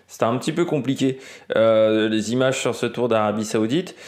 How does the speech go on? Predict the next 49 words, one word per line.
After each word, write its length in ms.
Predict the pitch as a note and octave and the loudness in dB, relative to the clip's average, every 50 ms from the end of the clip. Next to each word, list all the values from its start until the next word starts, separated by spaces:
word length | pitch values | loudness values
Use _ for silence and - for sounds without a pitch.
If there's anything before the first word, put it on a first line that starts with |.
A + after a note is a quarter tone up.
| - - D3+ - - | -18 -20 -14 -2 2
euh, 160 | A2 A2 G#2+ | 4 4 4
même 220 | G#2+ B2+ C#3 C#3 | 4 2 2 2
dans 80 | B2 A#2+ | 2 2
le 60 | A#2+ | 0
final 360 | - - - B2+ B2+ B2 A#2+ | 0 -2 -2 0 0 0 2
de, 140 | A#2 A2 G#2+ | 2 0 2
de 100 | G2 G#2 | 2 2
l'étape, 380 | G#2 G#2+ G#2 - B2+ A#2 A#2 - | 2 2 2 2 0 0 0 0
il 80 | G#2 | -2
y 20 | G2 | -2
a 40 | G2 | 0
eu 20 | |
une 140 | G2 G2 G2 | -2 -4 -4
coupure, 360 | - - G2+ - - A2+ A#2 | -6 -10 -12 -4 -2 -2 0
je 120 | A2 - | 0 -2
sais 40 | - - | -10 -6
plus, 140 | - G#2 | -2 0
à, 260 | G2+ F#2+ F#2+ F#2+ F#2 E2+ | 0 0 0 0 0 -2
à 80 | F#2+ F2 | -2 -4
trois 240 | - - G#2+ G#2 | -4 -4 -4 -4
kilomètres 420 | G#2 - G#2+ G#2 G2+ G#2 G2+ G2+ G2+ | -2 -2 -2 0 0 0 -2 0 0
de, 400 | G2 G2+ G2 G2 G2 G2 F#2+ F#2+ | 0 0 2 2 2 0 0 0
de 100 | F#2+ G2+ | 0 0
l'arrivée, 460 | G2 G2 G2 G2 G2+ G#2 A2+ B2 C#3 - - - - - - _ - | 0 2 0 0 0 0 -2 -2 -4 -8 -16 -20 -20 -20 -20 _ -4
euh, 760 | - G#2 G#2 G#2 G#2 G#2 G#2 G#2 G#2 G#2+ G#2+ G#2+ G#2+ G#2+ G#2+ G#2+ - | 0 0 2 2 2 2 2 2 2 0 0 0 0 0 -2 -2 -2
à 100 | - A2 | -4 -4
peu 160 | G#2+ - A2 | -2 -2 -2
près. 380 | G#2+ - - C#3 C3 C#3 E3 - - - - - - - - - | -4 -2 0 0 0 0 -2 -4 -8 -14 -14 -14 -16 -14 -4 2
Euh, 600 | - B2 B2+ B2+ B2+ B2+ B2+ B2+ B2+ B2+ B2+ B2+ | 4 6 6 6 6 4 4 4 2 2 2 0
sur 280 | B2 - - - D#3+ D3 | 0 -2 0 0 2 2
une 80 | C#3+ C#3+ | 2 0
étape, 340 | C#3+ C#3 F3 F3 F3 F3 - | 0 2 2 2 2 2 0
oui, 240 | D3+ D#3+ D#3+ D#3 D3+ | 2 2 2 2 2
où 60 | C3+ | 2
on 140 | C3 C3+ C3 | 2 0 0
savait 300 | B2+ - B2+ A#2 C3+ C#3 | 0 -2 0 0 0 -4
que 60 | C#3 | -4
c'était 260 | - - A#2+ - B2 | -6 -6 -4 -2 0
la, 220 | A#2+ A#2 A2+ A2 A2 | 2 2 2 2 2
la 120 | G#2+ A2 | 2 0
première 420 | G#2+ - - - C3+ C3 C#3 C3+ C3 | -2 -2 -2 -2 0 2 2 2 2
arrivée 440 | B2+ B2 A#2+ A#2+ A#2+ A2 A#2+ B2+ | 2 2 2 0 0 0 2 2
au, 300 | B2 A#2+ A#2 A#2 A#2 - - | 2 2 2 2 2 0 0
au 100 | A#2 A#2+ | -2 -4
sommet, 600 | - - - C3+ B2 B2 B2 C3 C#3+ E3+ F#3 - - - - - - - - | -4 -2 -2 -2 0 2 2 2 0 0 -2 -4 -10 -16 -16 -16 -14 -4 0
euh, 760 | - A#2+ A#2+ B2 A#2+ A#2+ A#2+ A#2+ A#2 A#2 B2 A#2+ A#2 A#2 A2 A2+ - | 2 4 4 6 6 4 4 4 4 4 4 4 4 2 2 -2 -4
qui 200 | - - C#3+ D3 | -6 -2 0 0
était 480 | C#3+ - - - D3+ D3 D3 D3 C#3+ | 0 0 -2 -2 0 2 2 2 0
difficile 680 | C#3 B2+ C#3+ D#3 - F3 E3 - - G#3 A#3 A3 E3 - | 0 -2 -4 -4 -2 -2 -2 -2 0 0 0 0 0 -2